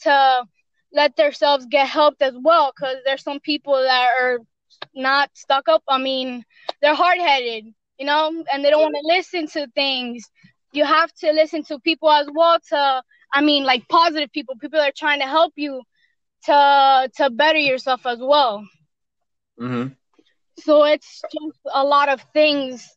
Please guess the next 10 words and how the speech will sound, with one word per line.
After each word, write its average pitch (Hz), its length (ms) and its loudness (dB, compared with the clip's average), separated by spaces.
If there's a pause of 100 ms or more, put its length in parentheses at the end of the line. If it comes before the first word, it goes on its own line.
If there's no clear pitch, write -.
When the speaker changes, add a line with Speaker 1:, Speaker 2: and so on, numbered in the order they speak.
Speaker 1:
that 254 320 -2
you 262 140 -2
have 269 320 -2 (140)
to 247 340 0 (460)
get 262 200 0
used 277 320 -10
to 269 160 -2
and 240 180 -2
to 254 100 -8
considerate, 254 880 -2